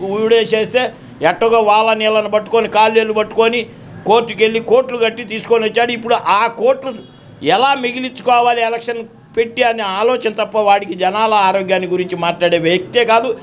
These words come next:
అసలు ఈడు ఐఏఎస్, ఐపీఎస్, ఐఏఎస్ ఆఫీసర్ ఎలా చేశాడో మాకు అర్థం కావట్లే. ఈడు బతుకంతా ఏదో ముఖ్యమంత్రుల దగ్గర వాళ్ళ దగ్గర ఈ దగ్గర బూట్లు నాకినోడు అనుకుంటా. ఈడు, ఈడు పద్ధతికి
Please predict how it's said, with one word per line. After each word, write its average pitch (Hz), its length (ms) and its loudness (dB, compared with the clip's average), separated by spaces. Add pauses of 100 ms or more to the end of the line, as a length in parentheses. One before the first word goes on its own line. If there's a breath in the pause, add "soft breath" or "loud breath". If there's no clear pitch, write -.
(160 loud breath)
అసలు 240 240 2
ఈడు 247 160 2
ఐఏఎస్, 240 380 0
ఐపీఎస్, 240 600 -2 (220)
ఐఏఎస్ 240 380 -2
ఆఫీసర్ 226 300 -2
ఎలా 202 240 2 (100)
చేశాడో 269 340 0
మాకు 214 200 -6
అర్థం 190 240 -10
కావట్లే. 160 360 -8 (320)
ఈడు 202 120 -2
బతుకంతా 247 540 -2 (460 loud breath)
ఏదో 247 200 2
ముఖ్యమంత్రుల 240 640 -2
దగ్గర 233 160 2
వాళ్ళ 233 260 2
దగ్గర 233 240 0
ఈ 226 100 4
దగ్గర 220 340 0
బూట్లు 262 420 0
నాకినోడు 247 460 2
అనుకుంటా. 208 340 -2
ఈడు, 143 220 -4 (1080)
ఈడు 190 140 2
పద్ధతికి 247 460 -2